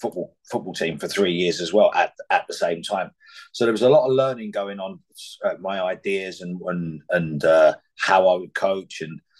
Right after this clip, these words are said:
what I could get, test out, what I was gonna try and stamp my identity on how I wanted to be a, how I wanted to be a coach. So from there, I, uh, I got headhunted by the F A.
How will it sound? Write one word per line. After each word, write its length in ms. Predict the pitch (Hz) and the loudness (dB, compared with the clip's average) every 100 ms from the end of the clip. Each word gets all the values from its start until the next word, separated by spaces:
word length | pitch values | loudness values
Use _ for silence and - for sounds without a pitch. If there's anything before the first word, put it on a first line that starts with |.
| _ - | _ 0
what 180 | 101 | 0
I 60 | 90 | 0
could 240 | - 85 | -4 -6
get, 280 | - 92 - | 0 0 0
test 340 | - 104 - 98 | -4 -2 -2 -2
out, 280 | 90 - | 0 0
what 160 | 92 95 | 0 -2
I 40 | |
was 100 | 90 | -2
gonna 220 | - 87 85 _ _ | -8 -14 -14 _ _
try 220 | - 92 | -4 -4
and 220 | 90 85 - _ | -4 -10 -18 _
stamp 340 | - - 107 85 | -18 0 0 2
my 260 | 98 98 | 0 0
identity 680 | 92 87 - 95 90 - 92 | 0 -2 -2 -2 -4 -12 -6
on 160 | 92 87 | -6 -4
how 260 | 82 90 | -4 2
I 60 | 87 | 2
wanted 280 | 85 90 85 | 2 -2 -6
to 80 | - | -10
be 120 | 87 | -6
a, 120 | 85 - | -6 -6
how 220 | 92 90 | -4 -2
I 80 | 85 | -2
wanted 240 | 85 82 | -4 -8
to 80 | - | -10
be 100 | - 82 | -4 -4
a 40 | |
coach. 500 | - 104 82 - - _ _ _ | 0 0 0 -6 -14 _ _ _
So 580 | - - 120 120 117 120 - - | -2 6 6 6 2 -2 -10 -6
from 200 | 123 120 | -6 2
there, 440 | 139 131 110 139 - _ _ | 6 6 6 0 -6 _ _
I, 140 | 92 98 - | -10 -10 -4
uh, 220 | 101 98 - | -4 -4 -6
I 80 | |
got 160 | 101 107 | -4 -4
headhunted 460 | - 110 104 - - | -2 -4 -6 -12 -6
by 140 | 92 | -4
the 120 | 95 | -4
F 160 | 90 - | -6 -6
A. 220 | 95 110 | -8 -8